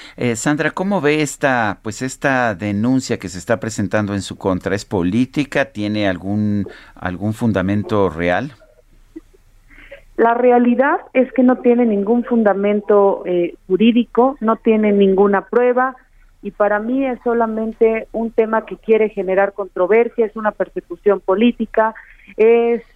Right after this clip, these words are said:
Speaker 2: lo que lo que ellos qui-, los que, lo que quiere hacer Morena es bombardearme, es que a través de diferentes diputados, tanto locales como federales, estén ejerciendo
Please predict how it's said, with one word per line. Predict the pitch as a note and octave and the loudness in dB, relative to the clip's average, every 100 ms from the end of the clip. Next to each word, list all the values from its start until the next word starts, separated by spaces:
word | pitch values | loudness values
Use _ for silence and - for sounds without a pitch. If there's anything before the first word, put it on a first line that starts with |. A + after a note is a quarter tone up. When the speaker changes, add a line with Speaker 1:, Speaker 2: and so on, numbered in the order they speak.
| _ _ - | _ _ -4
Speaker 2:
lo | G#3+ G3+ | -2 0
que | G#3 G3+ G3 G3 G3 - _ - | 2 4 6 4 2 -4 _ -4
lo | G#3+ | -2
que | B3+ | 0
ellos | C4+ C#4 | -2 -2
qui-, | - A#3 | -6 -2
los | A3 G#3+ | -2 0
que, | A3+ A3 A3 A3 | 0 0 -2 -4
lo | A#3+ A#3 | -2 -2
que | B3 | -4
quiere | D#4 E4+ | -2 -2
hacer | D4+ C4+ B3+ | 0 0 0
Morena | A#3+ A3 G#3+ G#3+ A#3+ _ _ _ - - | 0 0 0 -2 -4 _ _ _ -12 0
es | A3+ A3+ | 0 2
bombardearme, | G#3 G#3 F#3+ F#3 F#3 G#3 G#3+ G#3+ C#4 E4+ _ _ _ _ | 0 0 0 -2 0 0 0 -2 -8 -10 _ _ _ _
es | G#3+ A3+ A3 - - | 0 0 0 -16 -12
que | - G#3+ | 0 2
a | G3 | 2
través | G#3+ G3+ A3+ A#3 | 0 2 2 2
de | A#3+ | 2
diferentes | G3 - G3 G#3 G#3 G#3 F#3 | 0 -2 -2 -2 0 0 2
diputados, | F#3 - E3+ G#3 G3+ G3+ G3 | -4 -4 -4 0 0 0 -6
tanto | F3+ D#3+ | -8 -4
locales | F3 F3 G3 G3 G3 | -2 -2 0 -2 -2
como | - F3 E3+ | -6 -12 -6
federales, | - F3 F3+ G3+ G#3 G#3+ - _ _ _ _ _ | -2 2 2 2 0 -6 -12 _ _ _ _ _
estén | G#3 G#3 - B3 B3 - | 0 0 2 0 0 -4
ejerciendo | G3+ G3 G3 - A#3 A3+ A3 G#3 G3+ | -4 -2 -4 -2 0 2 2 2 0